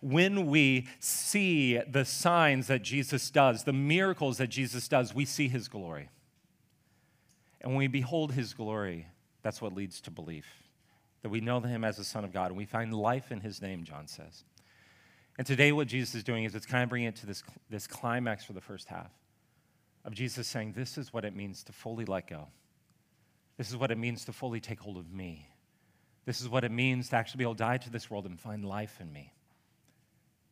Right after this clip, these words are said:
So what we're gonna look at today is how do we let go? How do we hold this world with open hands?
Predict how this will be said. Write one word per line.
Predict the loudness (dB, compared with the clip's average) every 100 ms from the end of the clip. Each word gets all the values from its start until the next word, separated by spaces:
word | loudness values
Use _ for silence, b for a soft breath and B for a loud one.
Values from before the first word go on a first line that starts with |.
| _ _ _ -14
So | -4
what | -4
we're | 0
gonna | -2
look | -2
at | -4
today | -4 -4
is | -2
how | -4
do | -4
we | -4
let | -6
go? | -8 -12 -14 _ _ _ _ _ _ _
How | 0
do | 4
we | 4
hold | 2 -2
this | -4 -6
world | -6 -6
with | -4
open | -8 -8
hands? | -10 -10 -12 -14 -18